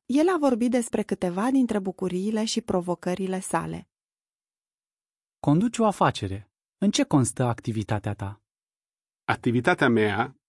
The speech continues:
Speaker 3: presupune preluarea solicitărilor telefonice, participare la întâlniri cu clienții și cu furnizorii și gestionarea activității bancare.
Speaker 2: Cum te relaxezi?
Speaker 3: Ador muzică. Mă ajută să mă deconectez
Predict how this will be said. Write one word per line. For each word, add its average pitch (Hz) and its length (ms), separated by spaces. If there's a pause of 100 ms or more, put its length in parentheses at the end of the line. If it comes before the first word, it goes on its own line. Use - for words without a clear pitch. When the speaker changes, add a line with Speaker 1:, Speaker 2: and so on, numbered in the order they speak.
Speaker 3:
presupune 139 580
preluarea 127 600
solicitărilor 110 1080
telefonice, 104 800
participare 131 840
la 117 100
întâlniri 113 640
cu 113 140
clienții 113 500
și 127 160
cu 127 140
furnizorii 104 840
și 196 180
gestionarea 127 600
activității 120 720
bancare. 107 600 (840)
Speaker 2:
Cum 233 180
te 135 120
relaxezi? 110 720 (680)
Speaker 3:
Ador 127 360
muzică. 117 680 (420)
Mă 127 120
ajută 135 320
să 127 140
mă 117 120
deconectez 110 840